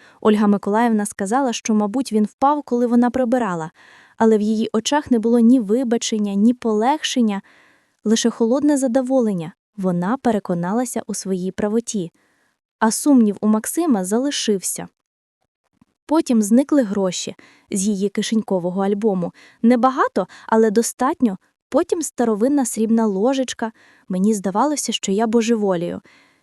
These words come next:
Я почала переконувати саму себе, що, може, й справді взяла їх, не пам'ятаючи,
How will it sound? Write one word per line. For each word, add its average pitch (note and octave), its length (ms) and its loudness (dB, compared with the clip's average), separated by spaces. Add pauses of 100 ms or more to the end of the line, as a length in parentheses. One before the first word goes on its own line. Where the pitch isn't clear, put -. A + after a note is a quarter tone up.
Я G3+ 160 0
почала G#3+ 400 0
переконувати A#3 680 0
саму G#3+ 340 0
себе, G3+ 360 -2
що, - 240 -4
може, B3 300 4
й A3+ 40 2
справді D4 640 -2
взяла A#3+ 380 2
їх, G3 260 -2 (260)
не A3 160 4
пам'ятаючи, A#3 880 2